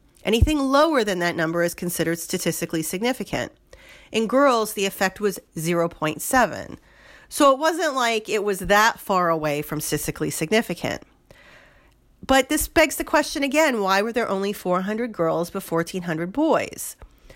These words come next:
More boys, of course, are diagnosed with autism. So let's assume for a second the effect was there for both boys and girls. Why is this important?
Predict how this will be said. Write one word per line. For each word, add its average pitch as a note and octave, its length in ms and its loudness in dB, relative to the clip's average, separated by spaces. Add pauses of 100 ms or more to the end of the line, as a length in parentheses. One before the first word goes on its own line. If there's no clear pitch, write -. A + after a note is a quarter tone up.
(160)
More G3 220 0
boys, B3 320 2
of G#3 80 -8
course, F3+ 320 -2
are F3+ 60 -4
diagnosed D#3 500 0
with F3 120 -4
autism. A3 680 0 (840)
So D#4 160 2
let's F#4 280 2
assume C4 360 2
for A#3+ 160 0
a B3 40 0
second F3+ 400 -2
the F#3+ 120 0
effect F3 380 -2
was F3 160 -4
there D#3+ 200 0
for E3+ 140 -6
both E3+ 260 -2
boys D#3 320 -2
and D#3+ 180 -4
girls. C#3+ 520 -4 (260)
Why A#3+ 320 4 (120)
is G3 120 -6
this A3 320 -2
important? E3 600 -4